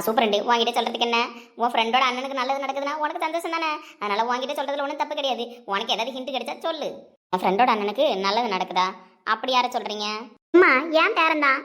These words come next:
முத்து இருக்கான்ல, நம்ம மகா பிள்ளைய காதலிக்கிறான்ல, அதான், அது விஷயமா தான். ஏடி, உனக்கு கதை தெரியாதுல்ல, நாங்க சொல்றோம். நம்ம முத்து பையன் லவ்ஸ் பண்றான்டி. அதான் தெரியுமே. என்னது தெரியுமா? உனக்கு வரைக்கும் நியூஸ் வந்துருச்சா? ஆமா, தேனு சொன்னா.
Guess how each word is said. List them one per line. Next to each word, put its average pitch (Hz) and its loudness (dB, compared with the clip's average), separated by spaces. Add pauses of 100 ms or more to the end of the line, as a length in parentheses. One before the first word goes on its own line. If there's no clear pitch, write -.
(120)
முத்து 349 -4
இருக்கான்ல, 349 2 (360)
நம்ம 220 -6
மகா 185 -6
பிள்ளைய 254 -8
காதலிக்கிறான்ல, 277 -8 (400)
அதான், 262 -4 (160)
அது 269 -2
விஷயமா 311 -4
தான். 302 0 (460)
ஏடி, 214 8 (180)
உனக்கு 262 4
கதை 277 4
தெரியாதுல்ல, 320 4 (220)
நாங்க 262 4
சொல்றோம். 254 -2
நம்ம 269 -6
முத்து 277 -4
பையன் 277 -4
லவ்ஸ் 330 -2
பண்றான்டி. 302 -2 (440)
அதான் 370 6
தெரியுமே. 330 4 (520)
என்னது 381 8 (120)
தெரியுமா? 427 6 (360)
உனக்கு 403 4
வரைக்கும் 440 4
நியூஸ் 453 2
வந்துருச்சா? 440 4 (580)
ஆமா, 254 6 (240)
தேனு 277 2
சொன்னா. 202 2